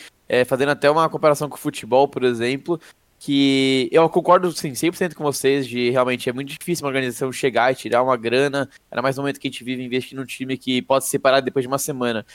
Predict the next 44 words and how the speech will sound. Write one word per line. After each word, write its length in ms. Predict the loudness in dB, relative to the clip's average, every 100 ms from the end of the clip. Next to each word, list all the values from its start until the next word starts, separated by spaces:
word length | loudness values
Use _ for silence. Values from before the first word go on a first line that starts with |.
| _ _ _
Mas, 240 | 0 4 6
ao 80 | 6
mesmo 200 | 6 6
tempo, 280 | 4 6
eu 120 | 6 8
vejo 420 | 8 6 4 -6
que 180 | 2 4
é 60 |
uma 400 | 4 0 2 2
conversa 320 | 2 0 0
até 100 | -4
que 80 | -2
eu 40 | -2
tava, 140 | -2
tava 240 | 0 2 2
tendo 240 | -2 -6
com 100 | -4
um 40 |
amigo 260 | -4 -4 -6
sobre 220 | -8 -12
futebol 520 | -10 -10 -4 2 4
e 40 | 6
eu 40 |
acho 160 | 4 2
que 60 | -2
encaixa 260 | 0 0
um 40 | -4
pouco 200 | -6 -4
no 40 |
esporte 260 | -2 -2 0
eletrônico. 440 | -2 0 0 -2 _ _ _ _
Querendo 260 | 4 6 4
ou 60 |
não, 180 | 4 4
pra 120 | 4
você 320 | 4 4 4
poder 340 | 2 2 2 0
fazer 420 | 4 4 4 2
isso 180 | 2 2
parar 220 | 2 2
de 60 | 0
acontecer, 420 | -6 -8 -6 -4
você 260 | -4 -8
poder, 500 | -6 -6 0 2 2